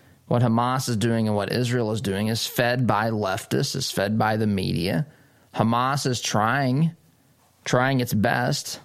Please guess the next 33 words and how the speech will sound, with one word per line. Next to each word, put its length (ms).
to 520
make 260
it 80
look 260
like 240
they're 440
acting 480
in 260
defense 800
so 260
that 220
the 80
world 400
will 140
support 640
them 480
and 140
condemn 400
Israel. 460
Again, 240
Israel 500
is 220
in 160
the 80
middle 380
of 100
a 60
bunch 320
of 60
nations 800
that 180
hate 300
it, 260